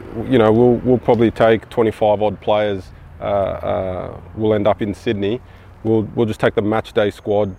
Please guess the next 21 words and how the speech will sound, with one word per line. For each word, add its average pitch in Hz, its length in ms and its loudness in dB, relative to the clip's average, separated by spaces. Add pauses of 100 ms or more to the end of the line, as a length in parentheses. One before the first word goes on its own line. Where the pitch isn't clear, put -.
(120)
for - 120 -8
the, 101 220 -4
for - 120 -6
the 98 60 -4
Brisbane 113 380 -4
game, 143 400 0 (320)
and 98 160 -2
we'll 95 100 0
have 95 140 0
a 95 60 -4
few 104 220 -4
boys 95 440 0
fly 98 300 0
from 90 240 -8
here 101 180 -2
directly 92 440 -6
into, 90 380 -8
into 92 180 -10
Sydney 90 280 -8
next 85 260 -10
week. 90 220 -6